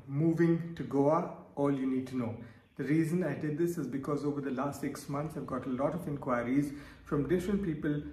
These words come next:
particularly the demographic from, is from young entrepreneurs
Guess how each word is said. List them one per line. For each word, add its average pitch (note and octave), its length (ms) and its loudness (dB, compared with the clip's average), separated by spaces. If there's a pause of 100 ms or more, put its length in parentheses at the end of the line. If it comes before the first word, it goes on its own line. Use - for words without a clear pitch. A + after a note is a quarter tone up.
(160)
particularly F#3+ 760 4
the D#3 60 2
demographic C#3+ 680 2
from, C#3+ 440 -6
is D3 260 -2
from C3 220 0
young D3 320 2
entrepreneurs C3+ 880 -2